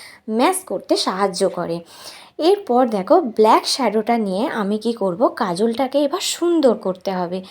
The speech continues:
কাজলটা তো আমি অ্যাপ্লাই করে নিয়েছি, কিন্তু কাজলটা যাতে আমার লং লাস্টিং হয়, আমার চোখটাকে আরও সুন্দর করে, কাজল পরাটা সুন্দর দেখতে লাগে, তার জন্য কাজলটাকে কি করব, একটু সেট করতে হবে, একটু আমরা কি করব,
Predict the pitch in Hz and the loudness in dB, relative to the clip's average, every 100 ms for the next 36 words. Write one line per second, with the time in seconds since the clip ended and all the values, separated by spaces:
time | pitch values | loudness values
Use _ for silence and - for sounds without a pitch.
0 | - - - 254 277 359 381 403 415 294 | -18 -18 0 2 2 2 2 4 4 2
1 | - 277 330 302 233 202 185 180 359 370 | 2 4 4 4 2 2 -4 -4 -4 -2
2 | 262 339 339 208 180 247 254 294 311 320 | -2 -2 -2 -2 0 -2 0 0 2 2
3 | 339 320 175 180 254 277 233 - 240 233 | 2 2 2 2 2 2 2 0 -2 0
4 | 220 220 269 - - - 220 226 240 220 | 0 0 -2 -10 -18 -6 -2 0 0 -2
5 | 214 - 254 269 - 196 254 269 - 208 | -2 -2 0 2 2 2 2 -2 -6 -6
6 | 208 208 277 285 202 220 269 220 196 190 | -2 4 4 4 0 0 -2 -2 -2 0
7 | 277 320 320 233 226 285 392 - 247 220 | 2 2 2 0 0 2 0 0 -2 0
8 | 214 208 190 - 214 196 180 320 466 - | -2 -2 -6 -6 -6 -6 -2 -2 -2 -10
9 | - - - 190 180 233 240 349 - - | -18 -12 -6 -6 -4 -2 2 2 0 -4
10 | - - 208 190 220 220 247 247 247 247 | -20 -12 -4 -2 -2 -2 -2 -4 -4 -2
11 | 247 240 349 - 214 - 349 - 254 254 | 0 2 2 0 -2 -2 -2 2 4 4
12 | - 269 269 285 269 269 403 - 453 220 | 2 -2 0 -2 0 2 2 2 -4 -2
13 | - 508 - - - 208 214 254 262 285 | 2 2 0 -20 -14 -6 -2 -2 -2 2